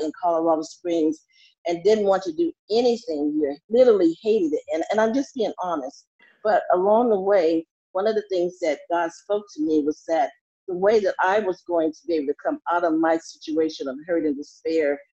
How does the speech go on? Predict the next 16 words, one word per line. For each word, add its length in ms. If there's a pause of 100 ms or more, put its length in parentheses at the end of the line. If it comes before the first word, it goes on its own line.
(160)
was 140
to 80
start 320
serving 520
in 100
the 140
community. 540 (400)
And 120
so 340 (100)
I 40
reached 440
out. 280 (380)
I 60
didn't 200
have 120
a 80